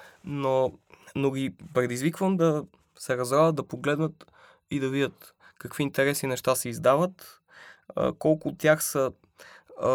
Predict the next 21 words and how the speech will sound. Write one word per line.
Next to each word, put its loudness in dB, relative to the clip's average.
обречени 2
да 0
останат 4
в -16
миманса, 0
малко 2
или -4
много, -2
но 2
това 4
не 2
означава, 2
че -8
те, 4
а, 0
не -8
са -4
качествени, -2
не -6
означава, -6
че -10